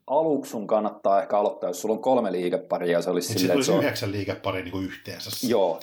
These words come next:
Speaker 1: joo, ja sitten kato se, jos sä teet sen silleen, että se on just alakoppa, yläkoppaan aina
Speaker 2: Mm.
Speaker 1: liikepari, niin sä todennäköisesti joudut aloittamaan silleen, että sä teet ehkä kolme tai neljä rundia per liikepari, mut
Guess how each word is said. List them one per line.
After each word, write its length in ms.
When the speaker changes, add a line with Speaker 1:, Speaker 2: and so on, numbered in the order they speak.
Speaker 1:
joo, 180
ja 100
sitten 240
kato 140
se, 360
jos 240
sä 60
teet 260
sen 160
silleen, 240
että 100
se 60
on 60
just 240
alakoppa, 440
yläkoppaan 600
aina 180
Speaker 2:
Mm. 60
Speaker 1:
liikepari, 560
niin 520
sä 60
todennäköisesti 720
joudut 580
aloittamaan 880
silleen, 420
että 120
sä 80
teet 240
ehkä 280
kolme 320
tai 220
neljä 340
rundia 420
per 240
liikepari, 460
mut 200